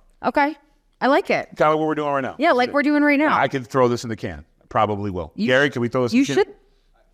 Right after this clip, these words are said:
Speaker 2: Yep. Just,
Speaker 1: It's
Speaker 2: yep.
Speaker 1: canned.
Speaker 2: Yeah.
Speaker 1: It's,
Speaker 2: So,
Speaker 1: it's
Speaker 2: yeah, all I
Speaker 1: canned
Speaker 2: gotta
Speaker 1: and
Speaker 2: do
Speaker 1: ready to go.
Speaker 2: Just switch. If it says host there, we'll just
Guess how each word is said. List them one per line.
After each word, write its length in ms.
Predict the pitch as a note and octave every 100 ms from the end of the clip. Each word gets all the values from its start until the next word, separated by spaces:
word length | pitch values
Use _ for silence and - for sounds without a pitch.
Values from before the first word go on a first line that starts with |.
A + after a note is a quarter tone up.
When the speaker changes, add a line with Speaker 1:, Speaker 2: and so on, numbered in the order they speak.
| -
Speaker 2:
Yep. 220 | B2 -
Just, 200 | A2+ A2
Speaker 1:
It's 100 | G#3
Speaker 2:
yep. 180 | A#3+ -
Speaker 1:
canned. 380 | D4 B3+ D#3 - _ _ _ _ _ _ _ _ _ _ _ _ _ _ _
Speaker 2:
Yeah. 200 | D#3+ B2
Speaker 1:
It's, 140 | G3+ -
Speaker 2:
So, 80 |
Speaker 1:
it's 140 | A2+ B2
Speaker 2:
yeah, 120 | D3+
all 40 |
I 80 | -
Speaker 1:
canned 160 | C3 C#3
Speaker 2:
gotta 80 | C#3
Speaker 1:
and 80 | A#3+
Speaker 2:
do 40 |
Speaker 1:
ready 180 | A3+ A#3
to 80 | G#3+
go. 240 | B3+ E3+
Speaker 2:
Just 160 | A#2+ C3
switch. 300 | C#3 D3+ -
If 120 | B2
it 60 | B2
says 220 | - C#3
host 260 | C#3 C#3 C#3
there, 120 | C#3+
we'll 80 | C3+
just 260 | A#2+ B2